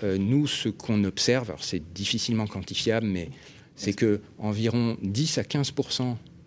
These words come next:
des dossiers qui nous sont, euh, euh, présentés aujourd'hui par des primo-accédants, euh, euh, se retrouvent en difficulté,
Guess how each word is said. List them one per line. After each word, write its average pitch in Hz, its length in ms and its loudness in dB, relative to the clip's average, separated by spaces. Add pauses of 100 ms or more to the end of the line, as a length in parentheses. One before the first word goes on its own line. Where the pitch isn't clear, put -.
(160)
des 104 140 0
dossiers 107 420 0
qui - 240 -4
nous 95 160 2
sont, 98 360 0
euh, 82 180 -4 (500)
euh, 73 120 -16
présentés 101 420 0
aujourd'hui 95 380 -2
par 90 180 -6
des 85 120 -4
primo-accédants, 95 800 -4 (880)
euh, 82 460 -6
euh, - 20 -12 (840)
se - 180 0
retrouvent 113 380 0
en 110 80 4
difficulté, 92 540 -4